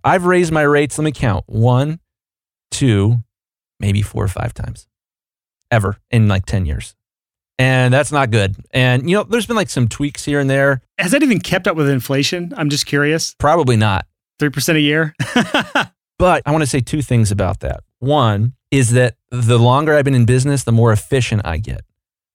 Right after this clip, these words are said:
Speaker 1: I'm really fast when I'm mastering a song. I know what I wanna do instantaneously when I listen to a song.
Speaker 2: 'Cause you've put in your six thousand hours or ten thousand hours or whatever.
Speaker 1: Right. My blink. So I can sit down. I, I often know what I wanna do before I even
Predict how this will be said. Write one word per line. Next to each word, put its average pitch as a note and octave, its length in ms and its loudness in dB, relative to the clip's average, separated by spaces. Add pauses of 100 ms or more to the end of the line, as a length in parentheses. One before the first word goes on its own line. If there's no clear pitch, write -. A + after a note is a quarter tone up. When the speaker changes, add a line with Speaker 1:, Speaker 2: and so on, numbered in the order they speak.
Speaker 1:
I'm B2+ 840 2
really D3 400 2
fast G#2 520 -6 (520)
when A2+ 100 2
I'm A2 140 4
mastering G#2 360 0
a G2 60 0
song. F#2 380 -4
I A2+ 160 0
know C#3 280 4
what D3+ 160 4
I A#2+ 80 4
wanna A#2+ 320 4
do G#2+ 420 2 (540)
instantaneously A2+ 880 -2
when A2+ 120 0
I G#2 60 2
listen G2 260 -2
to F#2 80 -2
a F2+ 40 -2
song. - 340 -8 (120)
Speaker 2:
'Cause D#3 140 -6
you've D3+ 100 -6
put F#3 120 0
in E3 80 2
your C#3+ 80 0
six C#3 220 -2
thousand C#3 280 0
hours C3+ 280 -2
or A2 60 -6
ten D3 180 -2
thousand C3+ 280 -2
hours C3 300 -2
or A#2 60 -4
whatever. A2+ 420 -6 (140)
Speaker 1:
Right. F#3 260 0 (180)
My C#3 140 2
blink. A#2 360 0 (100)
So C#3 440 2
I D3 120 2
can E3 180 -2
sit D#3+ 260 -4
down. D3 360 0
I, C3 100 2
I - 40 0
often D3+ 440 2
know C3 160 4
what C#3+ 140 4
I D3 60 2
wanna C3+ 160 4
do B2 140 2
before A#2+ 240 2
I A#2 60 4
even A2 140 2